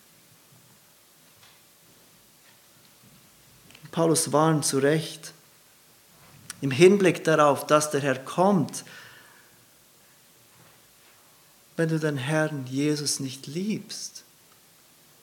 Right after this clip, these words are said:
dann bist du weiterhin unter dem Fluch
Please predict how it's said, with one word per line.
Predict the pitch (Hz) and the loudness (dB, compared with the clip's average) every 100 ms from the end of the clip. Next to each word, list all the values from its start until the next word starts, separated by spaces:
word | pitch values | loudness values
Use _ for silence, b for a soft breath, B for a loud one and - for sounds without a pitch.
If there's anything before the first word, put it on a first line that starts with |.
| _ - | _ -8
dann | |
bist | 208 - | -4 -4
du | 156 139 | -4 0
weiterhin | 156 175 202 202 160 151 135 | 2 2 0 -4 -2 -2 -2
unter | 120 156 170 165 | -2 -2 -2 -2
dem | 139 | -4
Fluch | 135 - 143 147 165 143 120 - | -6 -8 -6 -2 0 -2 -6 -16